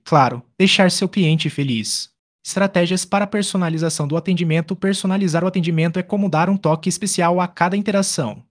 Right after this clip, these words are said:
Aqui estão algumas estratégias que você pode usar. Um.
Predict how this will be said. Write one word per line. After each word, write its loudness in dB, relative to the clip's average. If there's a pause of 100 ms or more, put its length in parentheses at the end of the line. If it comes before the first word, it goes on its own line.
(140)
Aqui -2
estão 2
algumas 2
estratégias 2
que -4
você 2
pode 4
usar. 0
Um. -4